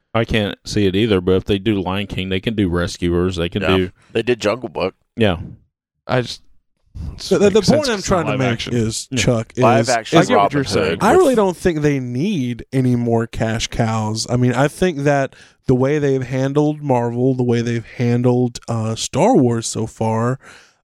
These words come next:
Speaker 4: uh, and their own properties,
Speaker 3: Yeah.
Speaker 4: uh, I think they'll be fine no matter what. And, and I think they'll still,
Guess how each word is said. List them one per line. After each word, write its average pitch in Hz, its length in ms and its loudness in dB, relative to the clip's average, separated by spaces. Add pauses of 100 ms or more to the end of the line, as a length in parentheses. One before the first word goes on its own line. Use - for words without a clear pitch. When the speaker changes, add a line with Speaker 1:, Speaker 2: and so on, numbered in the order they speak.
(100)
Speaker 4:
uh, 131 260 2
and 135 140 0
their 123 100 4
own 240 200 2
properties, 117 760 0 (140)
Speaker 3:
Yeah. 127 60 2
Speaker 4:
uh, 123 240 4 (500)
I 151 140 2
think 170 260 -2
they'll 143 120 2
be 135 160 -2
fine 127 340 -4
no 123 100 0
matter 120 260 0
what. 143 320 2 (140)
And, 123 260 0
and 131 220 0
I 131 80 2
think 151 220 -2
they'll 127 120 0
still, 123 480 0